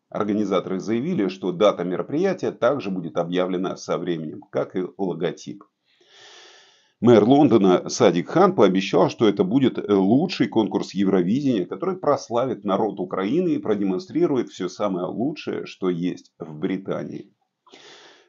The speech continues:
Вот такие культурные новости. Ну и тем, кто выпивает. Компания по производству крафтового пива Brewdog спрятала пачки наличных в своих мультиупаковках в рамках конкурса "Банка с наличной".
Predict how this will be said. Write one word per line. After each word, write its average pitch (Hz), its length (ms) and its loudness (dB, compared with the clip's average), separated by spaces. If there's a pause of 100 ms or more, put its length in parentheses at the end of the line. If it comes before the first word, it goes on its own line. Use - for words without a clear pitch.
Вот 98 280 -2
такие 110 280 0
культурные 104 580 2
новости. 82 580 -2
Ну 147 260 2
и 170 500 0
тем, 147 240 -4
кто - 140 -6
выпивает. 151 600 0 (120)
Компания 139 580 0
по 135 280 -2
производству 120 720 -4
крафтового 98 640 0
пива 95 320 -2
Brewdog 113 600 0 (160)
спрятала 143 580 -4
пачки - 420 -6
наличных 107 640 -6
в - 40 -20
своих 101 340 -6
мультиупаковках 101 1040 -4
в - 20 -10
рамках 92 400 -4
конкурса 151 640 -2 (260)
"Банка 107 640 -2
с - 140 -18
наличной". 92 580 -6